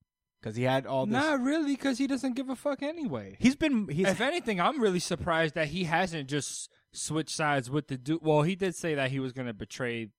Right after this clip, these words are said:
Speaker 2: him anyway, I guess.
Speaker 1: Well, that's the thing, is that I,
Speaker 2: Right.
Speaker 1: at least Ryu, in this limited time, he's had something.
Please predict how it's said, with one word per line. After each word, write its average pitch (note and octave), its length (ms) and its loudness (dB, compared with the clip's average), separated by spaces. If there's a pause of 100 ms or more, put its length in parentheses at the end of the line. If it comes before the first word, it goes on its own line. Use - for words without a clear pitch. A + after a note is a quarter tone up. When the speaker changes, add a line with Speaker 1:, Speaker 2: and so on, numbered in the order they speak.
(460)
Speaker 2:
him A#2 240 -6
anyway, F#2+ 500 -8
I F#2 60 -14
guess. F#2+ 240 -12
Speaker 1:
Well, G3 120 4
that's G3 220 0
the F#3+ 80 -4
thing, F#3 200 -2
is G#2+ 140 -4
that A#2 140 -2
I, A#2+ 140 2
Speaker 2:
Right. - 160 -6 (300)
Speaker 1:
at D3 160 -2
least D#3+ 200 2
Ryu, C3 540 4 (640)
in D3 120 2
this D#3+ 160 2
limited C#3+ 380 2
time, B2 320 0
he's B2 160 -4
had C3 240 -2
something. A2+ 800 -4